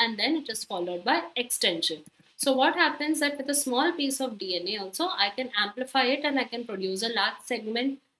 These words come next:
And in case of any mutation, I can early, uh, I can detect it very easily. So the presence of a pathogen, bacteria, virus, et cetera, is normally suspected only when the pathogen has produced a disease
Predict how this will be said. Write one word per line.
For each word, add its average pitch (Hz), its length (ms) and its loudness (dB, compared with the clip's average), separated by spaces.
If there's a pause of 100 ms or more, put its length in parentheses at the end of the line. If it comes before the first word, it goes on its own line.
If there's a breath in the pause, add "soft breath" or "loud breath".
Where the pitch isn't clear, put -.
And 262 240 2
in 285 200 4
case 349 240 4
of 339 160 2
any 233 280 0
mutation, 226 560 -2
I 226 100 2
can 233 340 -2
early, 196 540 0 (340)
uh, 202 240 0
I 226 120 6
can 269 180 4
detect 254 380 2
it 359 240 2
very 240 400 0
easily. 262 420 -4 (340)
So 285 60 -2
the 320 80 4
presence 294 560 2
of 294 220 -2
a 339 40 2
pathogen, 226 720 2
bacteria, 254 640 2
virus, 233 440 2
et 208 140 -4
cetera, 226 480 2 (300)
is 277 180 4
normally 277 520 4
suspected 302 680 2 (100)
only 285 460 4
when 240 340 0 (300)
the 262 80 4 (100)
pathogen 262 640 4
has 294 240 0
produced 220 720 -2
a 277 80 6
disease 240 640 2